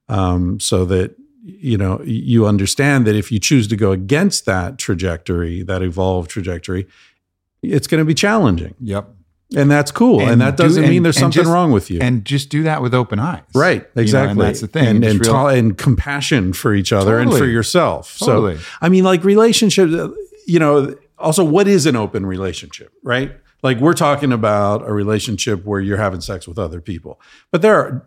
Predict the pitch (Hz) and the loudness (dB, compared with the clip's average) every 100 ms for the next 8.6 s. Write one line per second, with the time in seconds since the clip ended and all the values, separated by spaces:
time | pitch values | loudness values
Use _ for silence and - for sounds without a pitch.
0 | - 131 113 101 101 117 110 95 113 101 | -4 0 2 0 0 -2 -2 0 -2 -2
1 | 87 107 87 90 - 101 95 95 95 92 | -4 -4 -4 -8 -6 -4 -2 0 -2 -2
2 | 92 80 - - - 98 90 98 98 147 | -4 -6 -12 -16 -10 -4 0 0 0 -4
3 | - _ _ 127 117 117 107 113 104 113 | -10 _ _ -2 2 2 2 2 0 0
4 | 101 92 98 85 82 - 117 101 87 104 | -2 -2 -4 -6 -10 -8 -6 -6 -8 -10
5 | - 113 101 98 95 95 95 95 104 95 | -8 -6 -4 -4 -4 -2 -2 -4 -6 -8
6 | 90 87 90 - 98 95 87 101 90 - | -8 -10 -14 -10 -8 -6 -6 -8 -10 -6
7 | 131 131 101 _ _ _ _ _ _ - | -4 -4 -6 _ _ _ _ _ _ -4
8 | 107 101 98 95 95 | -2 0 0 0 -2